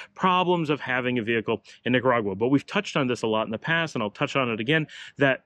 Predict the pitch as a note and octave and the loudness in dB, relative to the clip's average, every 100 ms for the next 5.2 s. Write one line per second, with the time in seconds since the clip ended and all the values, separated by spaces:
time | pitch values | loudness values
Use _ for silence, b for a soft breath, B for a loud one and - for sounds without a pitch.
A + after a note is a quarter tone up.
0 | B2 E3+ F#3+ F#3 F3+ E3 D3+ A#2+ C3+ F3 | -2 2 2 2 0 2 2 2 4 4
1 | E3 D3+ A#2+ C3 C#3+ C3+ C3+ A#2 A2+ C#3 | 6 4 4 2 2 4 4 4 2 4
2 | D#3 C#3 C3+ B2 C3 A2+ G#2+ C#3 C3 A#2+ | 4 2 2 2 2 0 0 2 2 2
3 | A#2+ C3 B2 A2 - C#3+ C3+ C3 - B | 0 2 0 -4 0 2 4 2 -2 B
4 | B C3 - C#3 A#2 A2+ G#2+ A2 - F3 | B 0 2 0 2 0 0 0 2 2
5 | C#3+ | 2